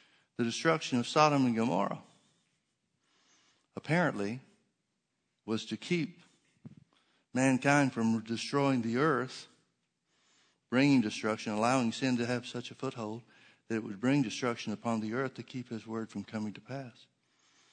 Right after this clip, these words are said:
The same thing is probably true where the Tower of Babel is concerned, because their intent was to make a pathway to God, to make themselves as God. Now, those are the three main times that I'm aware of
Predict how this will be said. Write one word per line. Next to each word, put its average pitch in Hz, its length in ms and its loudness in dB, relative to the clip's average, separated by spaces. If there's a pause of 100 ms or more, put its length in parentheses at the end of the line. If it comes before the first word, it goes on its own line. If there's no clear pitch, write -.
(540)
The 120 80 -2
same 165 260 4
thing 147 180 2
is 131 100 2
probably 131 480 2
true 143 220 -2
where 135 140 2
the 113 80 0
Tower 139 360 2
of 107 100 -2
Babel 131 380 0
is 95 140 -6
concerned, 92 480 -8 (1200)
because 127 220 -2
their 123 180 4
intent 160 400 2
was 120 240 0
to 131 120 0
make 135 220 4
a 117 40 -4
pathway 131 540 0
to 110 100 -4
God, 131 460 0
to 127 80 -4
make 131 240 0
themselves 123 580 -2
as 160 360 -2
God. - 300 -14 (2750)
Now, 139 100 2
those 190 260 2
are 156 40 0
the 123 120 0
three 170 300 0
main 143 260 6
times 143 320 2
that 107 100 2
I'm 156 160 2
aware 98 360 -2
of - 160 -10